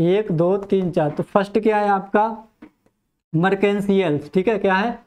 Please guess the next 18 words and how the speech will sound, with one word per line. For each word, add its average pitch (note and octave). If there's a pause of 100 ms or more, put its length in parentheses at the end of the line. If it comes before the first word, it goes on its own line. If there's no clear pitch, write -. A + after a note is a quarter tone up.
(100)
Mercanseals। F#3+
दूसरा F#3
क्या G#3+
है G#3
आपका, A3 (360)
Cephalocarpals, G3
ठीक G3
है, G#3+
क्या G3
है, A#3
Cephalocarpals। F#3+
थर्ड F#3+
आपका G3
क्या G3+
हो F#3+
जाएगा, F#3+ (340)
जु-, F#3 (240)
Jugner G3+